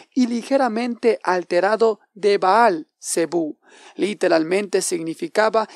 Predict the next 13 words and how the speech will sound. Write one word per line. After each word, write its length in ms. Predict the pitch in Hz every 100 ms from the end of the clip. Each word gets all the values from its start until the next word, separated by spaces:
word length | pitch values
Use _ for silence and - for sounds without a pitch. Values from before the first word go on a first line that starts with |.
| - -
el 240 | 202 185
señor 680 | - 196 175 202 220 151 -
de 160 | - 175
las 240 | 156 156
moscas, 680 | 165 165 151 - 147 131 - _ - - -
una 300 | 175 190 202
deidad 480 | 196 196 175 160 156 180
de 180 | 170
los 200 | 175 165
filisteos. 840 | - 196 180 - 226 202 131 - _ _
Segunda 560 | - - 196 240 240 247
de 160 | 233
Reyes, 460 | 226 175 160 170